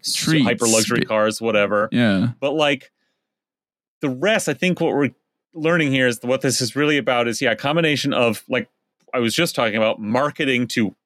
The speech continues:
Speaker 1: everybody that's just marketing, that's just fluff to justify a twenty-five percent, like, jump in the price compared to the thing you're looking at right next to it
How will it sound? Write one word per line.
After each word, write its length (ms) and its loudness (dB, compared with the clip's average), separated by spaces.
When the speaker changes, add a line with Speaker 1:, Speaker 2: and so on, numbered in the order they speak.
Speaker 1:
everybody 840 2
that's 160 -6
just 340 -2
marketing, 440 -2
that's 140 -4
just 260 -2
fluff 420 -2
to 120 -4
justify 880 -2
a 80 -4
twenty-five 500 -2
percent, 480 -2
like, 320 -2
jump 380 -2
in 360 0
the 60 -10
price 440 -2
compared 340 0
to 80 2
the 300 0
thing 180 0
you're 140 2
looking 340 -2
at 180 -2
right 320 -2
next 300 -4
to 180 -2
it 220 2